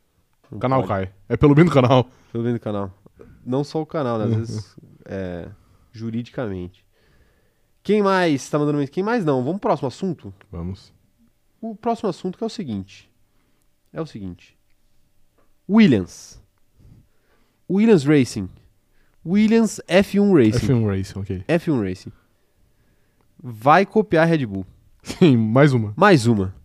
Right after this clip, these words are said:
Speaker 2: Mais uma.
Speaker 1: Tivemos a, vamos, vamos fazer uma, um, um breve, uma breve
Speaker 2: Um
Speaker 1: memória.
Speaker 2: recap.
Speaker 1: Um breve recapitulação, como você disse aí. A Aston Martin tava com uma carroça.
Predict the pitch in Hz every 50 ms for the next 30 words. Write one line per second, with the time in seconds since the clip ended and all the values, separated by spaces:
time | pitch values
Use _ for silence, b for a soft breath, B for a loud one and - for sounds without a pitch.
0 | _ _ 90 90 92 90 170 220 285 294 320 311 269 247 233 208 190 180 170 170
1 | 226 311 339 320 294 285 262 254 240 196 208 196 185 170 151 151 156 160 165 170
2 | 170 185 202 190 196 233 247 247 208 220 226 233 127 131 247 - - - - 147
3 | 151 147 139 120 110 104 107 127 185 208 233 240 233 196 220 240 247 240 208 226
4 | 226 220 202 190 175 160 143 131 127 117 110 101 98 98 - - - 139 160 -
5 | - 196 190 - - 143 127 123 - - 127 107 92 - 101 92 - 104 92 92
6 | 92 - - 95 87 85 - _ _ _ _ _ _ _ _ _ _ _ _ _
7 | _ _ _ _ _ _ _ _ _ - 349 359 - - 208 185 180 196 214 -
8 | - 240 233 247 - 262 254 240 247 254 254 302 240 139 131 151 147 135 - -
9 | 110 95 85